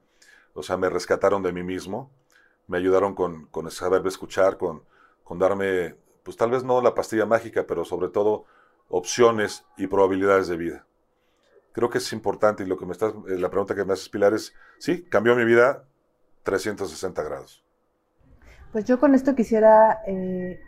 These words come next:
Speaker 2: lanzarle a la gente que nos escucha algunas preguntas, como por ejemplo, ¿identifican momentos en que no se defendieron y se quedaron callados? ¿Qué los hizo detenerse o callarse?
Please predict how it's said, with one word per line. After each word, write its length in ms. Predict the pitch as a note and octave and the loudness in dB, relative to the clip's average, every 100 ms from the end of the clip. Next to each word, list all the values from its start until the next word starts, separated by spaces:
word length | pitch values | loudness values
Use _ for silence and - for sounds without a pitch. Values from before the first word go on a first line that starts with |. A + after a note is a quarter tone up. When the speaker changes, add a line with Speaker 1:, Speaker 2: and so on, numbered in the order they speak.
| - | -8
Speaker 2:
lanzarle 600 | G3 F#3+ G3 - G3 G#3 | 2 4 4 2 2 6
a 40 | G#3+ | 6
la 80 | |
gente 280 | F#3+ F3+ G3 | 4 0 -2
que 100 | G3+ | 0
nos 140 | F#3 F3 | -2 -4
escucha 380 | D#3 G3+ G3 | -4 -4 0
algunas 380 | G#3 F#3+ F#3+ F#3 | 0 2 -2 -4
preguntas, 840 | - F3 E3 F3 F#3 E3 - - - - - - - - | -2 -2 0 -2 -4 -8 -12 -16 -20 -20 -20 -20 -20 -8
como 240 | G3 F#3+ - | -4 -4 -2
por 140 | F#3 | -2
ejemplo, 1000 | F3+ - G3+ G3+ - G#3+ G#3+ G#3+ G#3 - | -2 -4 -6 -6 -4 -2 -2 -4 -6 -4
¿identifican 720 | G3 G3 G3 F#3+ G#3+ - A#3+ | 2 4 2 -2 -4 2 4
momentos 800 | A3 F#3 F#3+ G3 - G3+ G#3 - - | 4 0 -2 -4 -4 -4 -6 -10 -12
en 180 | F#3 F3+ | -10 -6
que 100 | F#3 | -4
no 100 | F#3+ | -2
se 120 | G#3+ | -2
defendieron 640 | F#3+ F3+ E3+ E3+ F3 F3+ | -2 -2 -2 -2 -2 -2
y 20 | |
se 180 | F3 E3+ | -6 -8
quedaron 340 | E3+ E3+ E3+ E3+ | -4 0 0 -2
callados? 720 | E3 D#3+ D#3+ E3+ G3 - - - - - - - - - - - | -4 -2 -4 -4 -8 -14 -20 -20 -20 -20 -20 -20 -20 -20 -20 -4
¿Qué 140 | - A#3 | 4 6
los 260 | A#3+ A#3 | 6 4
hizo 280 | A3+ - A3 | -2 0 0
detenerse 1120 | G#3 F#3 - E3 E3 E3+ F#3 G3 - G#3+ G#3 | 2 0 0 0 0 -2 -2 -6 -8 -8 -6
o 140 | - E3+ | -8 -4
callarse? 760 | D#3+ D#3+ E3 E3+ E3 - A#3 | -4 0 2 2 0 -10 -12